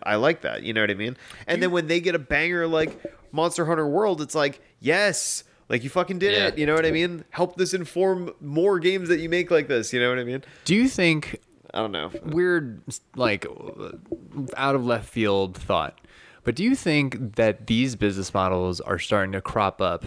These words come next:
Speaker 3: after the whole microtransactions business models because video games aren't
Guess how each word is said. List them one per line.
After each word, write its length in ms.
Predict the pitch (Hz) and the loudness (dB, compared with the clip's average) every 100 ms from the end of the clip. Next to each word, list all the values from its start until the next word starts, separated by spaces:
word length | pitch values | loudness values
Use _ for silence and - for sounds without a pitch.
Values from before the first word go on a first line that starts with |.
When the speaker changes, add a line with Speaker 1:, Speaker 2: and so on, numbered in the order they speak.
| - _ _ _ 113 | -12 _ _ _ 0
Speaker 3:
after 460 | 110 120 - 110 | 0 -2 0 0
the 80 | 98 | 0
whole 500 | 98 98 95 92 92 - - _ | 0 0 2 0 -4 -14 -20 _
microtransactions 1120 | 98 110 117 107 107 101 90 92 - 95 85 | -2 -2 0 -4 -4 -4 -2 -2 -4 -10 -8
business 340 | - 92 90 - | -6 -4 -6 -6
models 440 | 90 90 90 90 | -4 -4 -6 -8
because 840 | - 98 - - 110 107 101 98 - - - _ _ - | -8 -8 -2 0 2 2 2 -4 -10 -16 -20 _ _ -4
video 320 | 104 104 104 | 0 2 0
games 440 | 92 95 92 92 - | -2 -4 -4 -8 -6
aren't 580 | 101 98 95 92 - - | -2 -2 -2 -8 -10 -12